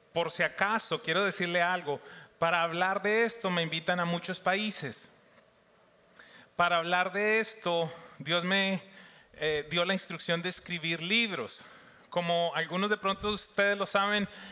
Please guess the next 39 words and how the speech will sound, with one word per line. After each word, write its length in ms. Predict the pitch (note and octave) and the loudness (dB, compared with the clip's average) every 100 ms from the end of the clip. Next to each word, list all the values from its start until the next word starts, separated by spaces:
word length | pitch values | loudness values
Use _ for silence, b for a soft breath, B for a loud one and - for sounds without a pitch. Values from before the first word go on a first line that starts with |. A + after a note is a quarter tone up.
| B | B
en 140 | F3 F#3+ | 0 0
algunos 340 | F#3 F#3 G3+ | 2 0 0
países 340 | G#3+ G3 F#3+ G3+ | 2 2 0 0
me 100 | G3 | 2
llaman 240 | F3+ G3 | 2 0
el 80 | F#3+ | -2
pastor 400 | F3+ - D#3+ E3 | -4 -2 -2 0
del 120 | F3+ | 0
aguacate. 720 | F3+ F#3+ - A3+ A#3 G3 E3+ | 0 0 0 0 2 0 2
Ya, 380 | D#3+ F3 G3 F#3 B B B D3+ | 4 4 4 0 B B B -2
ya 300 | E3+ F#3 F#3+ F3 F3 D#3 D#3 | 2 2 2 -2 -6 -12 -10
después 380 | D#3+ - F3+ | -4 0 0
de 80 | F#3 | 0
pronto 340 | F#3 G3 F#3 F#3 | 0 -2 0 0
le 160 | F3+ | 0
confío 500 | F3 D#3+ - F#3+ F#3+ | -2 -6 -2 0 2
o 220 | G3 F#3+ | 2 2
le, 140 | E3 E3 - | 0 -2 -2
o 80 | D#3+ | 0
le 160 | D#3+ | 0
digo 240 | G3+ A3 G#3+ | 0 0 -2
por 160 | E3+ | -2
qué 140 | - D#3+ | 0 0
razón. 520 | F3 - A#3 F#3 B2+ - - - - B B B B | 0 2 2 2 -4 -12 -20 -20 -20 B B B B
Pero 160 | F3+ | 2
hay 160 | G#3+ C4 | 4 4
algo 280 | C#4 C4+ A3 | 2 2 0
específico 720 | - F#3 - F3+ F#3+ G3 F#3 | -2 -6 -4 -6 -4 -4 -2
que 320 | F3+ F3 E3+ | 0 0 0
sentí 320 | - E3+ F3+ | -2 -4 0
de 120 | A3 G#3+ | 0 2
parte 320 | F#3 F3 F#3+ | 0 0 -2
de 160 | F3+ | -2
Dios, 280 | E3 D3+ D#3 | -2 -2 -2
y 80 | E3+ | -2
es 100 | D#3+ | -2
que 240 | G#3+ G#3+ G3+ B B | 0 0 -2 B B
en 180 | F3 F3+ | -2 -2
su, 480 | - F3+ E3+ F3 | -2 -4 -2 0